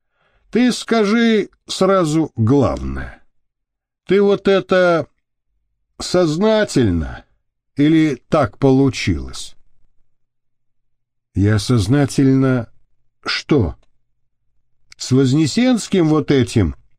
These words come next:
несчастным придурком поручкался?» Началось. Он, Угланов, сейчас все решит своим словом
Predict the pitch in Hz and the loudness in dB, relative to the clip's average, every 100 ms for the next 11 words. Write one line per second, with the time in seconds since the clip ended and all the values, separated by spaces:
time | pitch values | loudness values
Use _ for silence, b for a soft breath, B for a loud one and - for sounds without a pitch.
0 | _ _ 117 160 156 - 175 156 - 156 | _ _ 0 2 0 -2 -2 -2 0 0
1 | 147 107 - - 185 175 160 151 110 - | 0 -2 -4 -2 0 2 2 2 0 0
2 | 127 113 98 143 143 113 - 104 87 - | 0 0 2 2 2 0 -2 -2 -2 -4
3 | 76 - _ _ _ _ _ _ - 73 | -8 -10 _ _ _ _ _ _ -12 -4
4 | 87 95 - 104 85 69 - - _ _ | -4 -2 -2 -2 -2 -6 -14 -18 _ _
5 | _ B B B 139 196 196 - 147 139 | _ B B B 0 0 0 -2 0 2
6 | 135 160 220 226 180 - - 143 - 151 | 2 2 2 2 0 0 0 0 0 -2
7 | 117 - 185 196 190 - 208 - 165 165 | -2 -2 2 2 0 0 -2 0 0 2
8 | 147 - - 180 254 277 175 92 | 0 0 0 2 2 2 0 -2